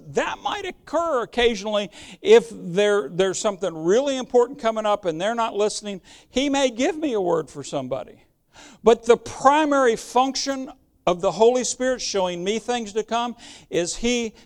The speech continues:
telling me, "This is the direction I want you to go in your life. And I want you to prophesy to that and foretell that by faith because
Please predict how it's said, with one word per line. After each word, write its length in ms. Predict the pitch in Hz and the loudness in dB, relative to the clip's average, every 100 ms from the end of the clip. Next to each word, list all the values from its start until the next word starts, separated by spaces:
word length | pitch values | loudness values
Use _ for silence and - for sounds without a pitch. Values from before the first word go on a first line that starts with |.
| _ | _
telling 480 | - 220 233 254 226 | -6 -2 -2 -2 -4
me, 340 | 202 185 175 - - | -4 -4 -6 -10 -20
"This 440 | - 143 214 277 269 | -16 4 6 6 2
is 180 | 233 | -2
the 120 | 208 190 | -2 0
direction 520 | 185 185 185 196 175 | 2 2 2 -4 -2
I 160 | 202 | -2
want 340 | 247 220 196 - | 0 -2 -2 -4
you 140 | 190 | -4
to 80 | 175 | -2
go 320 | 160 190 196 | 0 2 2
in 100 | 156 | 0
your 220 | 156 151 | 0 0
life. 540 | 165 202 185 101 - _ _ _ _ _ _ _ - - | 2 0 -4 -10 -16 _ _ _ _ _ _ _ -20 -4
And 140 | 180 | 2
I 200 | 196 240 | 6 6
want 400 | 240 226 226 - | 6 4 4 0
you 100 | 208 | -4
to 200 | 190 220 | -4 -4
prophesy 880 | 190 - 247 254 - 208 - 196 180 | -6 2 6 6 4 -2 2 2 2
to 360 | 165 - 233 208 | 0 -4 -2 0
that 640 | 156 214 226 143 - - - _ _ _ - - | 4 4 4 -2 -10 -20 -20 _ _ _ -14 -4
and 200 | 208 208 | -2 -2
foretell 800 | - 269 269 254 - 240 226 190 | 0 8 10 8 4 4 4 4
that 340 | 202 233 233 | 4 4 4
by 160 | 190 180 | 2 2
faith 720 | - - 254 226 165 165 - _ _ _ - _ 175 | 0 0 2 2 2 -2 -8 _ _ _ -20 _ 6
because 400 | 208 226 214 | 6 6 2